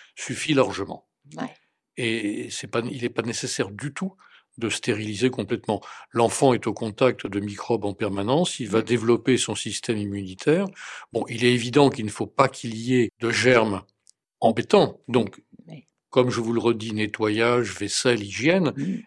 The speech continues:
Speaker 1: mais stérilisation ne, n'est absolument pas nécessaire.
Speaker 2: Oui, c'est un grand changement quand même.
Speaker 1: Oui, c'est
Speaker 2: Vous
Speaker 1: une évolution
Speaker 2: préconisiez,
Speaker 1: progressive.
Speaker 2: oui,
Speaker 1: Oui,
Speaker 2: vous,
Speaker 1: oui.
Speaker 2: vous préconisiez aussi, euh, la stérilisation, euh, non, pas
Speaker 1: Plus
Speaker 2: forcément.
Speaker 1: tout à fait vers la fin de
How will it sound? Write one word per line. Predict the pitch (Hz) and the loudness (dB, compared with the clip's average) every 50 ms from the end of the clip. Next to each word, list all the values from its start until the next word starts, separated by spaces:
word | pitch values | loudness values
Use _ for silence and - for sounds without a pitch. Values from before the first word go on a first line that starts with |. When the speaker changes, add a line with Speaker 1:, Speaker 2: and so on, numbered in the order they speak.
| _ - | _ -6
Speaker 1:
mais | 110 127 127 - | -4 -4 -4 -4
stérilisation | - - - - 110 117 104 107 107 104 110 104 - - - 143 | -6 -6 -4 -2 -4 -2 -2 -4 -4 -4 -4 -4 -4 -4 -2 -2
ne, | 143 127 107 104 104 101 101 | -2 -2 -4 -6 -6 -6 -8
n'est | 98 95 95 _ _ _ _ - | -10 -10 -12 _ _ _ _ -8
absolument | - - 127 117 104 110 101 98 | -4 -2 -2 -2 -2 -4 -4 -2
pas | 107 101 | -2 -4
nécessaire. | 98 92 - - 101 - - - - _ - _ - | -4 -6 -12 -14 -16 -16 -18 -18 -20 _ -20 _ -4
Speaker 2:
Oui, | 185 175 - - - _ _ | 0 0 0 0 -2 _ _
c'est | _ - - 180 | _ 4 8 8
un | 156 160 | 8 8
grand | 160 - - 269 269 | 6 2 2 2 4
changement | - - 208 226 330 403 453 403 254 - | 4 2 -4 -6 -6 -8 -10 -10 -10 -6
quand | - 143 165 | -4 -4 -4
même. | 160 123 113 135 139 127 123 - - _ _ _ - | -2 -4 -4 -4 -4 -4 -4 -6 -6 _ _ _ -6
Speaker 1:
Oui, | 104 101 113 120 | -4 -2 -2 -2
c'est | 117 - 123 113 | 0 2 4 4
Speaker 2:
Vous | 110 | 4
Speaker 1:
une | 110 117 | 4 6
évolution | 123 117 110 127 120 110 110 107 - 151 139 | 8 8 10 12 12 12 10 10 6 4 4
Speaker 2:
préconisiez, | |
Speaker 1:
progressive. | - - 139 135 127 139 - - - - - 131 277 - 127 | 6 6 6 8 8 8 6 6 4 4 4 4 2 2 2
Speaker 2:
oui, | - 208 208 180 | 6 8 8 8
Speaker 1:
Oui, | - | 8
Speaker 2:
vous, | 151 156 | 6 0
Speaker 1:
oui. | 147 120 120 117 113 | -2 -2 -2 -4 -4
Speaker 2:
vous | 147 156 185 180 | 4 4 4 4
préconisiez | - - 185 180 - 190 175 170 165 165 156 160 160 156 | 6 4 4 6 6 2 2 2 0 -2 0 4 4 6
aussi, | 151 151 151 151 - - - 190 185 175 160 143 | 6 6 4 2 0 -4 -4 0 4 6 6 6
euh, | 139 139 135 135 131 127 120 - - - - - _ - | 6 4 4 4 4 2 2 0 -6 -18 -18 -12 _ 2
la | 127 135 | 2 2
stérilisation, | - - - 156 135 143 139 135 135 127 135 131 131 - - - - 147 147 147 147 147 143 143 143 135 127 123 127 | 2 2 -2 0 2 0 0 0 0 2 2 2 2 2 -2 -6 -4 -2 -2 0 0 -2 -2 -2 0 2 2 2 2
euh, | 123 123 123 123 120 120 120 120 117 - 156 - _ _ - | 2 2 2 2 2 0 0 -2 -2 -4 -8 -16 _ _ -10
non, | 233 202 196 190 202 208 226 | -8 -4 0 2 2 2 4
pas | 208 220 214 | 6 4 4
Speaker 1:
Plus | - - | 4 4
Speaker 2:
forcément. | - - 165 160 208 202 | 0 2 2 2 2 0
Speaker 1:
tout | 196 196 135 | 2 2 0
à | 120 | 0
fait | - - 131 | 2 2 2
vers | 113 117 110 | 4 4 4
la | 110 107 | 4 2
fin | - - - 113 110 107 | 0 0 -4 -4 -4 -2
de | 101 104 | -2 -4